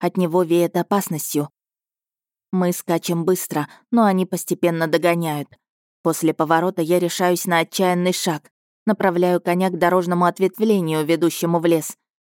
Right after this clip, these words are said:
Надеюсь, это собьёт преследователей со следа. Деревья обступают нас, становится ещё темнее, почти жутко.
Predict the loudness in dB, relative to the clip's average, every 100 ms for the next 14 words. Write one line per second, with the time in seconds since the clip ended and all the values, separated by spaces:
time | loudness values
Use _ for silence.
0 | -2 0 2 2 0 -4 -2 -2 0 -2
1 | -2 -4 0 0 2 0 2 0 0 -2
2 | 2 2 2 0 -4 _ _ _ _ -4
3 | 0 2 0 0 -2 -4 -4 -4 -2 -2
4 | -2 -2 -4 -4 -12 _ -8 -2 0 0
5 | 0 0 0 0 -2 0 2 2 2 -2
6 | -6 _ _ -6 -6 -2 0 0 0 -2
7 | -2 -4